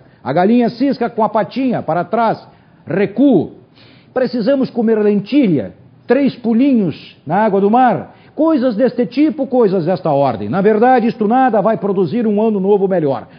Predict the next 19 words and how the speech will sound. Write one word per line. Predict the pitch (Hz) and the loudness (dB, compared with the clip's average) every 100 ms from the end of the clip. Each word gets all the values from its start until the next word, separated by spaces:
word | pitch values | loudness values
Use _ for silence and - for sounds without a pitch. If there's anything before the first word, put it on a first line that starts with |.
| - | -12
O | 254 | -4
que | 311 | -4
pode | 302 269 233 165 | 2 4 4 0
produzir | 175 170 147 120 175 | 0 -2 -2 0 0
um | 147 156 | 0 -2
ano | 156 | -4
novo | 139 143 127 | -4 -6 -4
melhor | 123 180 254 156 - - - | 0 2 2 0 -8 -20 -2
é | 196 | 2
a | 240 | 2
caneta | 233 226 185 262 277 - 120 | 2 0 2 2 0 -2 -6
do | 127 | 0
livre-arbítrio | 208 240 359 247 226 175 139 302 285 208 175 | 2 6 4 4 2 0 0 0 0 0 0
que | 170 | 0
Deus | 117 226 208 | 0 0 0
nos | 165 147 | -2 -4
deu | - 233 | 0 2
ao | 233 | 2
nascermos. | 240 254 - 202 160 113 | 0 -4 0 2 2 -2